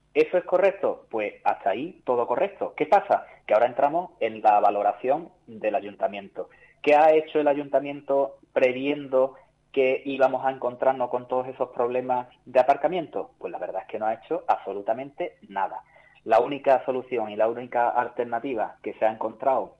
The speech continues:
por parte del ayuntamiento es habilitar un suelo como es la Plaza de las Palmeras, que está bastante lejos, aunque es un sitio que puede ser bastante interesante, pero nosotros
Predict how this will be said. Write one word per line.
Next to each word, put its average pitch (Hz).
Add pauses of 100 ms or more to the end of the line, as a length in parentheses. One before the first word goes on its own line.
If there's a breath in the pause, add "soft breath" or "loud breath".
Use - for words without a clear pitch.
por 101
parte 113
del 113
ayuntamiento 147
es 127 (160)
habilitar 107
un 113
suelo 180 (340 soft breath)
como 107
es 117
la 98
Plaza 95
de 104
las -
Palmeras, 180 (440 loud breath)
que 113
está 139
bastante 113
lejos, 147
aunque 101
es 107
un 110
sitio 131 (260 loud breath)
que 101
puede 101
ser 127
bastante 104
interesante, 170 (260 loud breath)
pero 123
nosotros 180